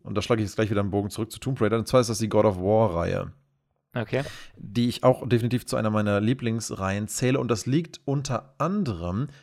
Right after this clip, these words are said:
Speaker 1: an dem allerneuesten Teil. Weil dieser Teil einfach allen anderen, der ganzen vorigen Trilogie einfach mal zeigt, wo der Hammer hängt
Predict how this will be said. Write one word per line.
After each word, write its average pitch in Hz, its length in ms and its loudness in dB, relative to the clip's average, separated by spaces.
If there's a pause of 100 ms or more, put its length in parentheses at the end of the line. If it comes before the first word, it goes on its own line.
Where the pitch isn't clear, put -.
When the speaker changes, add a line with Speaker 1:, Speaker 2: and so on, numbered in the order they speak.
(160)
Speaker 1:
an 117 160 2
dem 117 180 2
allerneuesten 101 920 0
Teil. 98 500 2 (840)
Weil 110 680 2 (240)
dieser 185 500 0
Teil 120 600 2 (480)
einfach 123 360 0
allen 208 320 4
anderen, 156 640 2
der 127 80 6
ganzen 185 300 0
vorigen 175 480 2
Trilogie 143 560 0
einfach 110 220 -2
mal 104 160 0
zeigt, 151 380 2
wo 110 120 6
der 95 240 6
Hammer 151 240 6
hängt 101 480 0